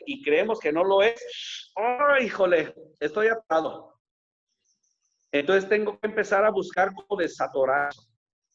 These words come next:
cómo, cómo quitar de la mente eso, para ser consciente de que sí es una creencia limitante. Una creencia limitante para mí fue que, que,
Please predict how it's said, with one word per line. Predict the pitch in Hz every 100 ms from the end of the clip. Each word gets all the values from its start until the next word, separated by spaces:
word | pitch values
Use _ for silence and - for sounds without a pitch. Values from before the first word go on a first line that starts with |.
| _ _ _ _ _ _ _ _ _
cómo, | 156 175 -
cómo | - - 165 170
quitar | - - 160 170
de |
la | 160
mente | 135 139 131
eso, | 110 110 - _ _ _ _ _ _
para | - 143 147
ser | - 180 180
consciente | 175 151 151 185 175 185 180 240 - _ -
de | 117
que | 127
sí | - 131
es | 135
una | 143 131
creencia | 117 113 113
limitante. | 110 113 110 131 135 117 - - - -
Una | 139 170 214
creencia | 214 185 196 -
limitante | 208 170 143 - 175 185 208
para | 202 160 139
mí | 147 214 247 - - -
fue | _ - 170 208 202 -
que, | 165 165 165
que, | 160 156 147 147 - -